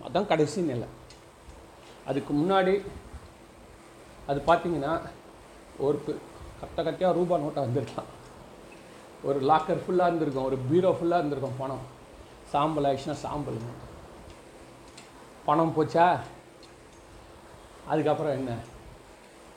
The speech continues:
பெரும் உயிர், பெரிய ஆளுங்க அவரு. அவரு தாங்க உலகத்திலேயே மகானுங்க. அவனை அடுத்தது அங்க இருக்கிறது சாம்பல் தான். மண்ணோட மண்ணா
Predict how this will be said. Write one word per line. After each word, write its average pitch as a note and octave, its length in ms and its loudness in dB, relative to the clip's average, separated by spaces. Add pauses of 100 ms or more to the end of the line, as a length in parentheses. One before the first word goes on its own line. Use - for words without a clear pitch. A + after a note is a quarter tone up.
(140)
பெரும் G3 560 4 (920)
உயிர், G3+ 420 4 (280)
பெரிய G3+ 340 2
ஆளுங்க A#3 300 6
அவரு. G#3 260 4 (920)
அவரு D3+ 260 -2
தாங்க G3 260 2
உலகத்திலேயே E3+ 580 2 (160)
மகானுங்க. D3+ 560 2 (840)
அவனை C3+ 300 0
அடுத்தது B2+ 360 -2
அங்க B2+ 180 2
இருக்கிறது B2 320 -2
சாம்பல் B2+ 420 -6
தான். G#2+ 160 -8 (1300)
மண்ணோட G3 300 2
மண்ணா A3+ 260 0